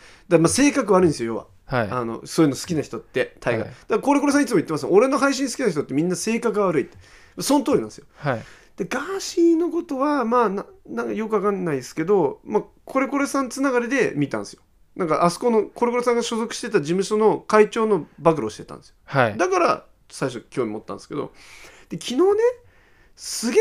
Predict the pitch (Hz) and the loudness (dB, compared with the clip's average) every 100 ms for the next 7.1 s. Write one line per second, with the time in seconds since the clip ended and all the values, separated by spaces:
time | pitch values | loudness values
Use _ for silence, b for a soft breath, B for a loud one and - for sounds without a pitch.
0 | 453 196 190 180 - - - - _ _ | 6 4 0 0 -2 -6 -8 -10 _ _
1 | - - - 226 220 135 - 202 370 262 | -16 -16 -8 2 4 4 0 0 2 4
2 | 247 330 233 - 262 294 302 - 381 220 | 4 2 -2 -4 0 2 2 6 6 6
3 | 117 117 98 - - _ _ _ _ _ | 0 -6 -10 -14 -20 _ _ _ _ _
4 | _ _ - 175 392 320 143 135 117 110 | _ _ 4 6 8 6 2 -2 -6 -2
5 | 131 117 92 - _ - 135 143 147 135 | 0 0 -2 -14 _ -4 0 2 0 -4
6 | - - 165 - 214 - 165 131 135 131 | -2 2 4 10 10 10 8 6 8 8